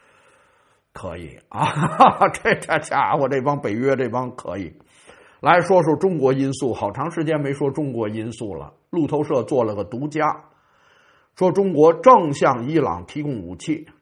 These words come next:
至少有四百多具肩扛式导弹发射器将在数周内抵达。三位消息人士透露，他的文章原文，“我一直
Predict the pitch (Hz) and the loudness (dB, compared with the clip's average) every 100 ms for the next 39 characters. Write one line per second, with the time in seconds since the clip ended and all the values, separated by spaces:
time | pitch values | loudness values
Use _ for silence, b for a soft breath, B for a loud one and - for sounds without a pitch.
0 | _ - 175 160 117 85 92 135 120 98 | _ -2 0 0 -2 -2 0 0 -2 -4
1 | 92 - - 294 202 135 92 92 92 170 | -6 -6 0 4 4 4 2 -4 -2 2
2 | 165 156 151 101 - 220 196 180 - 131 | 2 2 -6 -6 -2 -2 -2 -2 0 0
3 | 170 165 120 80 92 156 156 170 170 185 | -2 -4 -4 -4 0 0 2 2 2 0
4 | 185 202 156 B B B 175 165 156 156 | -4 -4 -6 B B B -2 0 4 4
5 | 113 - 160 120 143 139 131 95 82 82 | 2 -4 -4 -2 -2 0 -4 -6 -10 -8
6 | 85 110 - _ _ - b b b b | -6 -6 -8 _ _ -20 b b b b
7 | - - 247 240 220 208 123 113 196 190 | -14 4 6 6 4 0 0 0 4 4
8 | 175 131 131 165 160 156 170 185 - - | 2 -4 -4 -6 -4 0 0 0 -4 -20
9 | - 165 156 131 147 160 156 131 127 139 | -4 0 2 0 0 0 0 0 -2 -4
10 | 120 165 b b b 117 147 196 160 220 | -8 -10 b b b -4 -4 -4 -2 -2